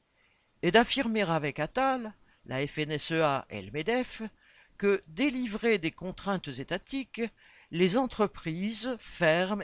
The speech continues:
échoppes et ateliers pourraient créer miraculeusement profit, emploi, bonheur et harmonie sociale. Mais pourquoi donc l'état de la bourgeoisie,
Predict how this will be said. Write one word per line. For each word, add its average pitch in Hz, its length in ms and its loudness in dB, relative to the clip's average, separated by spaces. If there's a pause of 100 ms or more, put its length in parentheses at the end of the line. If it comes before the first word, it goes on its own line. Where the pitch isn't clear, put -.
échoppes 175 720 0
et 156 80 2
ateliers 196 560 -2 (360)
pourraient 254 300 -2
créer 233 400 2
miraculeusement 202 1080 -2
profit, 208 880 -2 (100)
emploi, 180 640 0
bonheur 165 720 0
et 151 100 0
harmonie 147 360 -2
sociale. - 580 -8 (1120)
Mais 214 140 4
pourquoi - 640 -2
donc 156 380 -4
l'état 196 440 -2
de 156 80 -6
la 139 140 2
bourgeoisie, 208 920 -4